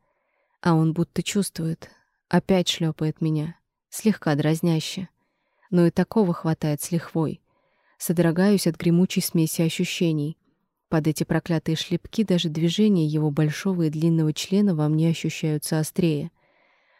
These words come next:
«Сучка!» — хрипло бросает он, прикусывая мочку моего уха.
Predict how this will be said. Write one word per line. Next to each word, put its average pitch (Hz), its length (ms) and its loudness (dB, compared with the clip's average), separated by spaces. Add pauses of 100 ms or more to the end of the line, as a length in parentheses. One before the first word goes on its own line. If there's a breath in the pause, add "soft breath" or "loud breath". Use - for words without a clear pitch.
(120)
«Сучка!» — 175 640 -2 (220)
хрипло 160 420 0
бросает 160 560 -2
он, 202 200 0
прикусывая 170 640 -2
мочку 156 400 -2
моего 156 360 0
уха. 156 440 -4